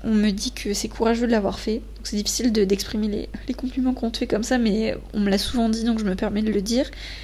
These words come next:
Et, euh, moi, j'ai pas trouvé ça si, euh, si fou, en fait. Donc c'est toujours, toujours ça, on m'avait dit pareil pour le Canada, je vous l'avais déjà dit et tout. Euh, mais franchement, vous perdez rien.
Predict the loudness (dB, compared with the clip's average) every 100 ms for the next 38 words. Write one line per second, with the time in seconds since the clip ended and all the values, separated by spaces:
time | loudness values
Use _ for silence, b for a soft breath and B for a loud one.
0 | B B B 0 6 8 8 8 8 6
1 | 6 2 0 0 0 2 0 0 0 2
2 | 2 2 0 -4 -6 -8 -10 -12 -16 -16
3 | -16 -16 -12 -6 0 0 0 -4 -2 -4
4 | -2 -4 -12 -12 -10 -6 -4 -4 -6 -2
5 | -2 0 -4 -8 -12 -10 -10 -8 -6 -2
6 | 0 2 0 0 -2 -2 -2 -4 -4 -4
7 | 0 0 0 -2 -4 0 0 2 0 0
8 | -2 -2 B B B B B B B -16
9 | -10 2 4 6 4 4 4 2 0 -2
10 | 4 6 6 0 4 4 6 6 6 6
11 | 2 2 2